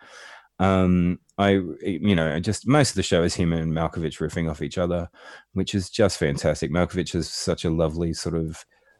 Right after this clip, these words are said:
uh, hippie academic, um,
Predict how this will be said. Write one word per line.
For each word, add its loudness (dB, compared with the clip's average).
uh, 2
hippie 0
academic, -2
um, 0